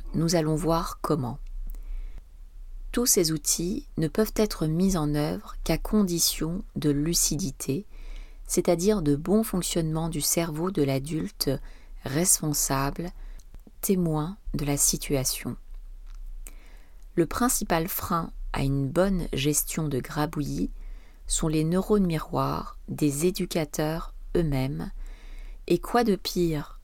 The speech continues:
pour un enseignant que de se voir faire le cancre en classe ? Retenons que communiquer implique de considérer que chacun est dans sa cohérence, sans échelle de valeur,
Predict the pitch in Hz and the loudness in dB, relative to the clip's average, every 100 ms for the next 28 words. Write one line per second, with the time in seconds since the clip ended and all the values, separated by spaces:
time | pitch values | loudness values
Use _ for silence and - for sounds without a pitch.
0 | - - 151 143 175 208 - 160 151 143 | -8 -2 2 2 2 4 4 2 2 0
1 | 151 220 - - - - 151 160 - - | -2 -4 -10 -12 -8 -2 2 4 4 0
2 | 175 202 214 - 175 165 143 - - 147 | 2 2 2 2 0 2 -2 0 0 2
3 | 156 - - - - 160 - - - - | 0 -2 -4 -10 -4 -4 -2 -2 -2 2
4 | - - - - - - - - - - | 2 2 0 -4 -6 -8 -10 -8 -6 -8
5 | - - - - - - 160 214 220 196 | -6 -4 0 0 0 2 6 6 8 8
6 | 190 190 - 143 - 190 185 175 160 - | 8 6 4 2 4 6 6 6 4 0
7 | - 151 185 - - - - 196 - - | 0 0 0 -4 -10 -6 2 2 2 0
8 | 220 - - 139 147 - 202 - - 165 | -2 -2 -6 0 0 2 2 4 4 4
9 | 151 147 139 - - - - - - - | 4 4 2 0 -2 -6 -6 -6 -6 0
10 | 156 139 - 202 202 214 202 151 143 - | 2 4 4 4 4 4 4 4 4 2
11 | 135 - 165 147 143 139 185 - - - | 2 2 4 4 2 0 0 2 0 -2
12 | - - - 220 226 165 - 156 151 143 | -4 0 2 4 4 4 4 4 2 2
13 | 139 131 135 135 143 | 2 2 2 2 0